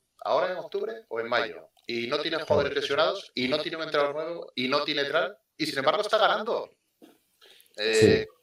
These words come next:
Speaker 1: co-, co-, <laughs> entonces ya ahí
Speaker 2: ¿Cómo se entiende eso, no?
Speaker 1: Claro,
Speaker 2: Como lleva la
Speaker 1: dices
Speaker 2: inercia. Es que,
Speaker 1: <laughs> Se
Speaker 2: pero
Speaker 1: te
Speaker 2: es que
Speaker 1: queda
Speaker 2: yo, es que yo me imagino, yo me imagino a Saras en el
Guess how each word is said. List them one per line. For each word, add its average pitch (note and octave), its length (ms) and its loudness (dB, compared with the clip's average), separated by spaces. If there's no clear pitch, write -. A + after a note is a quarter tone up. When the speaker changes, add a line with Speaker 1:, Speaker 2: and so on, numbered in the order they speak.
Speaker 1:
co-, - 260 -4
co-, - 100 -12
<laughs> - 480 -14
entonces C#3 380 0
ya D3+ 120 8
ahí D#3 120 8
Speaker 2:
¿Cómo B2+ 160 12
se C3 100 8
entiende A#2+ 380 10
eso, G#2+ 180 2
no? A2+ 160 0
Speaker 1:
Claro, D#3 240 10
Speaker 2:
Como C#3+ 120 8
lleva B2 180 8
la B2+ 60 8
Speaker 1:
dices B2 320 4
Speaker 2:
inercia. F2 100 -2
Es - 600 -8
que, F2+ 100 -2
Speaker 1:
<laughs> - 720 -10
Se - 100 6
Speaker 2:
pero A#2+ 60 10
Speaker 1:
te C3+ 40 8
Speaker 2:
es - 40 8
que C#3 80 6
Speaker 1:
queda D3+ 140 10
Speaker 2:
yo, - 120 6
es C3 120 0
que C#3+ 100 2
yo D3+ 60 6
me F#3 80 6
imagino, D3+ 560 2
yo B2 100 4
me G3 60 8
imagino C#3 380 4
a E2+ 40 -4
Saras C#3 360 4
en A2+ 80 0
el G#2 400 -2